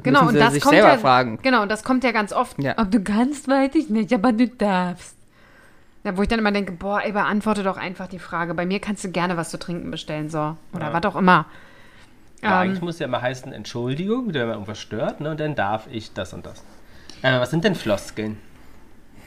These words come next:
Speaker 1: Nicht ernst gemeinte Wortzusammenreihung.
Speaker 2: Hingerotzte.
Speaker 1: Ja.
Speaker 2: Bedeutungslose.
Speaker 1: Oh.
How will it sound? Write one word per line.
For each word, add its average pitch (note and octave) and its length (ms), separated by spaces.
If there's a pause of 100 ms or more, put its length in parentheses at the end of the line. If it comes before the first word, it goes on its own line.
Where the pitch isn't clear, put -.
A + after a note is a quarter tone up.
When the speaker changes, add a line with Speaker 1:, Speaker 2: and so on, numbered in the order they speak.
(1000)
Speaker 1:
Nicht G3+ 240
ernst F#3 340
gemeinte F3 680
Wortzusammenreihung. D3+ 1000 (720)
Speaker 2:
Hingerotzte. C#3+ 1400 (1300)
Speaker 1:
Ja. F3+ 360 (120)
Speaker 2:
Bedeutungslose. C#3+ 1600 (180)
Speaker 1:
Oh. F#3 280